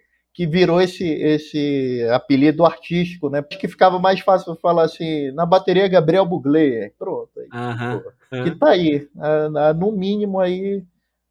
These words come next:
Speaker 1: uns vinte e oito anos. <laughs>
Speaker 2: Nossa, pegou, hein?
Speaker 1: É. E, e, e, e ficou, sai, sai em jornal, sai em T V, sai em tudo, né? No, no, no
Speaker 2: Uhum.
Speaker 1: decorrer da, da, da minha carreira, né?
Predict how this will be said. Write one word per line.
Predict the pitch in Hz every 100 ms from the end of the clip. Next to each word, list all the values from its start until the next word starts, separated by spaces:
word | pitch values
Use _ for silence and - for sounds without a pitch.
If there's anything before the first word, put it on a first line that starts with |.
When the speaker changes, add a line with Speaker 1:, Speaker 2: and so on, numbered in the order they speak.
| _
Speaker 1:
uns | 139 156 147 - - -
vinte | 123 160 175
e | -
oito | 170 170 160 127
anos. | 104 _ _ - _
<laughs> | - - - _
Speaker 2:
Nossa, | 98 87 - - - - - - - _ _ _ _
pegou, | 131 131 120 131 127
hein? | 135 139 _ _ _ _ _ _ _
Speaker 1:
É. | 113 110 101 95 98 _ _ _ _ _
E, | 156
e, | 240 233 254 214 240 190 208
e, |
e |
ficou, | 220 269 277 196 202 196
sai, | - 160 160 147
sai | 143 147 151
em |
jornal, | 135 123 120 160 143
sai | - 139
em | 131
T | - 107
V, | 98 147 160
sai | 151 170
em | 208
tudo, | - 143 156 117
né? | 117 _ _ _
No, | 113 117
no, | 120 120
no | 113
Speaker 2:
Uhum. | 113
Speaker 1:
decorrer | 135 135 120 110 117
da, | 123 113
da, | 107 113 98 - _ _ _
da | 107
minha | 110 120
carreira, | - 123 104 104 98 95
né? | 92